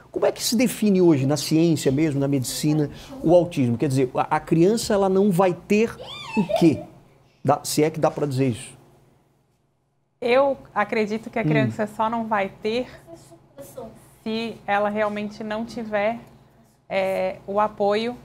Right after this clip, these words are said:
Speaker 2: que ela precisa, né?
Speaker 1: Entendi. Porque ela pode ter tudo.
Speaker 2: Com toda certeza.
Speaker 1: Ela pode fazer o que ela quiser.
Speaker 2: Eu costumo dizer,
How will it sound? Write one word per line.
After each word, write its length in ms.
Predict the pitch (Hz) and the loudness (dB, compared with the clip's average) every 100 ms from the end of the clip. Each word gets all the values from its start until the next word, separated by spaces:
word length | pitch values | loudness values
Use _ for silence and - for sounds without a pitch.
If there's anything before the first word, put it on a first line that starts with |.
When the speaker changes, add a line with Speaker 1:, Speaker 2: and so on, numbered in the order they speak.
| - _ _ | -20 _ _
Speaker 2:
que 80 | - | -2
ela 140 | 214 | 0
precisa, 600 | 208 247 247 226 175 165 165 - - | 0 -2 -4 -6 -6 -8 -12 -16 -12
né? 200 | 160 160 | -8 -4
Speaker 1:
Entendi. 340 | 113 104 101 | -4 -4 -6
Porque 160 | 110 - | 0 2
ela 100 | 151 | 2
pode 260 | 151 175 165 | 4 2 2
ter 80 | |
tudo. 340 | 170 147 113 104 - - _ | 0 0 -2 -4 -12 -20 _
Speaker 2:
Com 160 | - 196 | -12 -10
toda 280 | - 190 202 | -6 -6 -6
certeza. 420 | 233 226 190 156 | -8 -8 -6 -6
Speaker 1:
Ela 160 | 120 123 | -6 -4
pode 300 | 147 139 135 | 0 0 0
fazer 280 | 151 127 | -4 -2
o 60 | 139 | -2
que 80 | 147 | -4
ela 100 | 151 | -4
quiser. 220 | 156 123 | -4 -2
Speaker 2:
Eu 80 | 185 | -2
costumo 440 | 202 196 214 214 | -4 -8 -6 -6
dizer, 580 | 208 208 202 202 208 240 | -4 -6 -4 -4 -4 -6